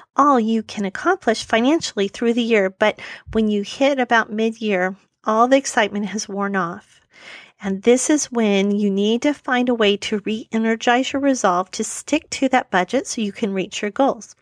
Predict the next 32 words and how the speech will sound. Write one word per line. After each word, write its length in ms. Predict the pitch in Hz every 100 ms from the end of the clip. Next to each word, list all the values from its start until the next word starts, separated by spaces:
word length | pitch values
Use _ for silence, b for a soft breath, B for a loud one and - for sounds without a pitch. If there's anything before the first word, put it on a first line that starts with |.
| B B B B B B B
If 300 | - 320 -
your 100 | 403
resolve 480 | 349 294 233 220 226
is 80 | 220
starting 440 | - 233 220 240
to 120 | 226 233
wear 260 | 208 208
thin, 600 | 220 - 220 185 165 185 233 B B
here 220 | - 453 539
are 160 | 330 240
a 60 |
few 400 | - - 277 277
ideas 640 | 269 254 214 196 180 196 -
that 220 | 214 -
can 160 | 233
help 500 | 208 - 285 339 -
you 160 | 208 196
re-energize 880 | 202 240 277 294 294 277 247 247 240
it 160 | 240 -
and 280 | 240 220 220
make 320 | 247 311 -
it, 180 | - - _ _ -
help 320 | - 254 -
you 80 | 220
make 320 | 202 214 226
it 100 | -
to 100 | -
the 160 | 254 247
end 180 | 220 220
of 120 | 220
the 100 | 240
year 260 | 220 196